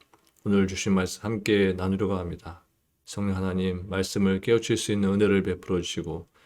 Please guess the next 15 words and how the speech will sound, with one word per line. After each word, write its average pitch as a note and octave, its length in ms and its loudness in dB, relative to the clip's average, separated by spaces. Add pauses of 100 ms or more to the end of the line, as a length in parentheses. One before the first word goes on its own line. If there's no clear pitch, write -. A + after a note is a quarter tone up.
(200)
말씀이 F#2+ 580 4
우리의 F#2+ 600 4
양식이 G#2+ 520 2
되어 F2 480 0
오늘도 F#2 380 0
그 G2 100 -2
양식을 G#2 540 2
공급받으로 G#2+ 640 2
인하여서 F2 580 -4 (220)
오늘도 F#2 480 0
건강하게, G2+ 840 -2 (480)
영적으로 F#2+ 480 2
건강한 A2 520 2
성도로 G#2 380 0
살아가는 F#2+ 680 -2